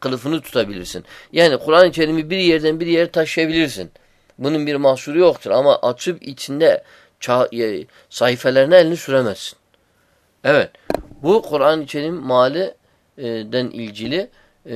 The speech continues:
mesele toparlasak şöyledir. Bunun hükmü Kur'an-ı Kerim hükmü değil, bir mahsuru yoktur. Bugün de mahaller var, sadece mahal.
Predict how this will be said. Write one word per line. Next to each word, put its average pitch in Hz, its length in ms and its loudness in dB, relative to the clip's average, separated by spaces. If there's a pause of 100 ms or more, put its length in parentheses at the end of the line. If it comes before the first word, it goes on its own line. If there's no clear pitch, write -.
(100)
mesele 147 640 0
toparlasak 135 760 -2 (280)
şöyledir. 143 600 -2 (360)
Bunun 151 260 -6
hükmü 139 440 -10
Kur'an-ı 123 380 -2
Kerim 117 280 -8
hükmü 101 400 -16
değil, 151 300 -4 (340)
bir 135 120 -4
mahsuru 110 460 -4
yoktur. 143 420 -2 (320)
Bugün 131 280 -6
de 123 60 2
mahaller 120 520 4
var, 101 200 -2
sadece 110 500 -6
mahal. 98 380 -4